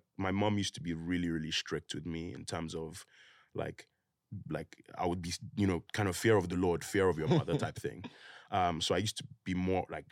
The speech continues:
Speaker 1: really, really scared of my mom. Um, and now she's become my literal best friend. Like, we talk all the time. Like, um, she's great. Um, so I wouldn't say they were that strict. I think that I learned a lot from, like, my mannerisms and things, like,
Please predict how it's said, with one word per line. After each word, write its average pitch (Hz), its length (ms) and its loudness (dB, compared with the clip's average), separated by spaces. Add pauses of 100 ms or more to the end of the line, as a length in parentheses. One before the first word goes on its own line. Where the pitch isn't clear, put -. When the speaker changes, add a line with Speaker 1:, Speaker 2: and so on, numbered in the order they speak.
Speaker 1:
really, 90 300 -2
really 85 200 -4
scared 85 340 -2
of 82 100 0
my 80 140 -6
mom. 85 440 -4 (480)
Um, 90 420 2
and 90 120 -2
now 87 140 2
she's 80 180 -6
become 82 440 -4
my 80 120 -6
literal 82 340 -2
best 80 260 -6
friend. 80 300 -8
Like, - 320 -14 (200)
we 90 140 -4
talk 87 260 -2
all - 80 -2
the - 100 -8
time. 80 400 -6
Like, - 300 -10 (200)
um, 80 380 -8 (440)
she's - 220 -10
great. 78 480 -8 (500)
Um, 85 420 0
so 90 180 0
I 90 80 2
wouldn't 110 180 4
say 104 100 4
they 92 60 2
were 85 140 4
that 87 220 2
strict. - 500 -2
I 87 100 -2
think 87 260 -2
that 78 240 -2
I 85 100 2
learned 85 380 0
a 82 60 0
lot 80 300 -2
from, - 380 -6
like, 85 160 -2
my 90 140 2
mannerisms 98 800 4
and 80 160 -6
things, 85 500 -4
like, 76 240 -10